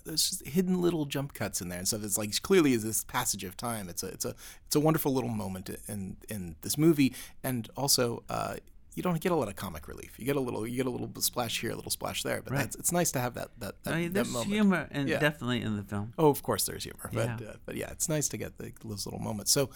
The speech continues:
Speaker 1: uh, do you have a, a sequence in the movie that, uh, that you're, you're most proud of? Is there a part of the movie that you're, that's your favorite, or?
Speaker 2: You know, I, I have to say that the one that you talked about earlier with Harry Belafonte and with
Speaker 1: The
Speaker 2: the
Speaker 1: Cross
Speaker 2: Klan
Speaker 1: Klan. Yeah.
Speaker 2: induction and the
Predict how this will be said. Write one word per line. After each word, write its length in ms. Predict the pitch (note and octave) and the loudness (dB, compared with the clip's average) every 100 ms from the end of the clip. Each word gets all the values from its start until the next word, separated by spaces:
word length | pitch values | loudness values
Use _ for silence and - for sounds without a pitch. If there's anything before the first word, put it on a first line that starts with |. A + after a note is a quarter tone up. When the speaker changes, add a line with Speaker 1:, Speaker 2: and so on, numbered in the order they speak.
| - - - - | -14 -14 -6 2
Speaker 1:
uh, 220 | C3 A#2+ - C3+ | 2 2 -2 0
do 100 | E3 | 6
you 80 | |
have 160 | F#3 F#3+ | 8 8
a, 240 | E3+ D#3+ D3 - | 6 4 -2 -4
a 140 | C#3 | 2
sequence 480 | - D#3+ C#3 C#3 B2+ | 4 4 2 2 2
in 60 | B2+ | 2
the 40 | |
movie 280 | A#2+ A#2+ A2 | 0 0 -2
that, 320 | G2+ F#2+ E2+ - - | -2 -4 -4 -8 -6
uh, 360 | F2 - - - - | -6 -6 -10 -12 -8
that 180 | B2 A2+ - | -2 -2 2
you're, 140 | C3 | 0
you're 140 | A#2+ | 2
most 240 | A#2 F#2+ - | 0 -2 -2
proud 240 | - - | -4 -6
of? 100 | - | -6
Is 60 | - | -4
there 120 | A#2 | -4
a 40 | A2 | -2
part 240 | A#2 A2+ | -2 -2
of 60 | - | -4
the 60 | |
movie 180 | G#2 F#2+ | -6 -6
that 180 | G2+ - | -6 -6
you're, 140 | G#2 | -6
that's 280 | G2+ G#2+ - | -6 -8 -6
your 60 | - | -6
favorite, 460 | A2 G#2+ A2+ A2 | -4 -4 -6 -6
or? 240 | G#2+ G2 - - | -8 -8 -10 0
Speaker 2:
You 140 | G3+ | 4
know, 100 | G#3+ | 4
I, 200 | F#3 G#3 G3 | 4 2 2
I 100 | - A#3 | 2 0
have 140 | C4+ | 0
to 120 | C4+ | -4
say 300 | - F3 D3+ | 0 2 2
that 180 | B2 A#2 | 2 0
the 80 | B2+ | 0
one 200 | C#3 C3 | 2 2
that 80 | A#2+ | 0
you 100 | A2+ | -2
talked 320 | C3+ B2+ A#2+ | -2 -2 -2
about 240 | G2+ G2 - | -4 -4 -2
earlier 480 | A#2 B2+ G#2 F2 | -2 0 -2 -2
with 220 | F2+ G#2+ G#2+ - - - | -6 -8 -10 -14 -16 -2
Harry 320 | A#2+ A#2+ A2+ | 4 6 6
Belafonte 920 | A2 G#2+ G#2+ A#2 A#2+ A#2+ C3 A#2+ - | 6 4 4 2 2 0 -2 -4 -4
and 300 | G#2 G2 F#2+ | 0 0 0
with 120 | F#2+ | -4
Speaker 1:
The 80 | F#2 | -6
Speaker 2:
the 40 | |
Speaker 1:
Cross 240 | F2 D#2 - | -6 -4 -4
Speaker 2:
Klan 200 | - A2+ | -2 2
Speaker 1:
Klan. 400 | A#2 A#2 A2+ A#2+ | 2 2 0 -4
Yeah. 520 | - - - - A2+ | -10 -14 -16 -8 0
Speaker 2:
induction 760 | G#2+ A2 - - B2 A#2+ A2+ - | 2 2 -2 -2 0 0 -2 -2
and 540 | G2+ G2 G2 G2 F#2 | 0 2 4 2 0
the 420 | - F#2+ F#2 F#2 | -2 -2 0 -2